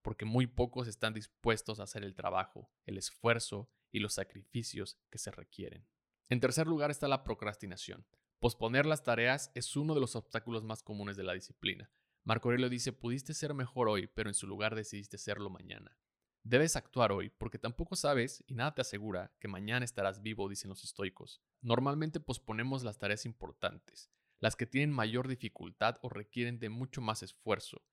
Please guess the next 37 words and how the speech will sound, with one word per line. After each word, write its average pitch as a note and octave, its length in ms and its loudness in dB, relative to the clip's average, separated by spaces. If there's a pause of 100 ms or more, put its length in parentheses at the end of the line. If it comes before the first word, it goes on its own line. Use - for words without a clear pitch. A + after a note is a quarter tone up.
(280)
El A2+ 140 4
neurocientífico A#2+ 760 0
Andrew C3 220 -2
Huberman G#2 580 2
dice B2+ 200 -4
que C3 80 -6
una C#3 140 -2
de C3+ 80 4
las G#2+ 160 0
mejores C#3+ 480 -2
técnicas A2+ 460 -2
para G2 200 -6
evitar F2+ 300 0
la A#2+ 160 4
procrastinación F#2+ 800 -4 (380)
es B2 140 -2
hacer C#3 200 4
una D3 220 2
tarea G#2 500 0
que G2 100 -8
no A#2+ 120 -2
te E3+ 140 2
guste C3 500 -2 (200)
o - 100 -6
sea B2 160 0
mucho D3 320 0
más C#3 180 0
difícil B2 640 -4 (240)
que A#2 80 6
la G#2+ 120 6
que - 80 -8
estás B2+ 280 -6
tratando A#2 440 -2
de A2 80 2
evitar G#2+ 360 0
o G2 100 -8
posponer. - 560 -8